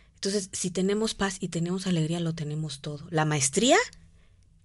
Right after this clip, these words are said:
es saber pararme por encima de las apariencias del mundo cotidiano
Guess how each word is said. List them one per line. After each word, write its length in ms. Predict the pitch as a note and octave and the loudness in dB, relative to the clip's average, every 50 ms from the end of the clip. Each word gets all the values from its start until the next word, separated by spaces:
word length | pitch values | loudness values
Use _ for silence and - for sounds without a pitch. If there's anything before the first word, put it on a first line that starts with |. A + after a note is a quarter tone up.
| - _ _ | -20 _ _
es 340 | - - D#3+ F3+ - - - - | -2 0 0 0 0 -2 -6 -10
saber 440 | - - - D3+ C#3 C#3+ D#3+ E3+ E3 | -10 -6 -2 -2 0 0 0 -2 0
pararme 640 | E3 F3+ E3+ F3 F3 F3 F3 D#3+ D3+ D3+ D#3 D#3+ - - - - - | 0 0 2 2 2 0 0 0 -2 -2 -4 -6 -10 -16 -20 -20 -10
por 180 | - - C#3+ C#3+ | -4 -2 -2 0
encima 440 | C#3 C#3 C3+ - - F#3+ G3+ G#3+ G#3+ | 0 -2 -2 0 0 0 0 0 0
de 100 | G#3 F#3 | 0 0
las 200 | E3 D3+ - - | -2 -2 -4 -6
apariencias 760 | C#3 C#3+ D3+ C#3+ D#3 E3 E3 E3 E3 - C3+ - - - - _ - - - | -8 -8 -8 -6 -4 -2 -2 -2 -2 -4 -6 -10 -12 -14 -16 _ -20 -18 -14
del 100 | D#3 C#3+ | -12 -10
mundo 280 | C#3+ D3 D3 D3 D3+ D3 | -10 -8 -8 -10 -10 -12
cotidiano 500 | - C#3+ C3+ C3+ C3 C3 C3 C3 C3 | -12 -12 -8 -6 -6 -4 -6 -6 -10